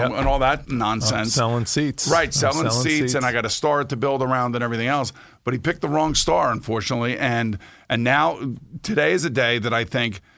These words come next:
Speaker 1: some of the pressure is alleviated, but more questions now are on the horizon as to who is going to be running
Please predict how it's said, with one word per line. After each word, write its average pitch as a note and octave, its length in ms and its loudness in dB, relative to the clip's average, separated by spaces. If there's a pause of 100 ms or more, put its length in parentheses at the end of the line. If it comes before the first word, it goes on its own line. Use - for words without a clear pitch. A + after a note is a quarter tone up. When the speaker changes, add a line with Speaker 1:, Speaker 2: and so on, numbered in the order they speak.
(400)
Speaker 1:
some F#3 380 2
of F#3 40 0
the G3 60 -2
pressure C#3 460 0
is G#2 100 -4
alleviated, A#2 720 -2
but A2+ 240 -2
more C3 260 0
questions B2 600 -2
now A2+ 420 -2 (340)
are B2 220 2
on C#3 220 2
the C3 100 -2
horizon B2 580 0
as B2 180 -2
to A2+ 100 -6
who E3+ 400 -2
is C3 160 -6
going C#3 320 -2
to C3+ 80 -6
be A2+ 120 -4
running A2 600 -2